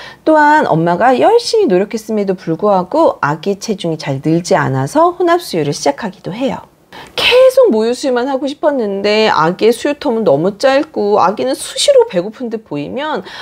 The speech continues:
엄마들은 "어, 내가 괜히 모유수유만 고집해가지고 우리 아기 너무 배고프게 만든 거 아닌가?" 하면서 이렇게 위축이 돼가지고 혼합수유를 시작하는 경우도 상당히 많아요.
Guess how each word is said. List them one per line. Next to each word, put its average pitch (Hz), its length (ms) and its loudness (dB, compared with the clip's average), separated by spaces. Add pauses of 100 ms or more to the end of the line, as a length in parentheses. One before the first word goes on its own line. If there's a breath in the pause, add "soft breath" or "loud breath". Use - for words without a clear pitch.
(120 loud breath)
엄마들은 180 720 2
"어, 240 300 -2
내가 220 320 -2
괜히 208 280 -2
모유수유만 226 600 0
고집해가지고 208 1300 0
우리 196 260 0
아기 190 520 0
너무 185 260 0
배고프게 220 520 -2
만든 214 340 -4
거 226 100 0
아닌가?" 196 520 0
하면서 240 260 0
이렇게 185 220 -2 (360 loud breath)
위축이 214 520 2
돼가지고 147 1300 0 (180)
혼합수유를 320 600 2
시작하는 311 420 -2
경우도 151 540 -2
상당히 233 400 -2
많아요. 139 560 -2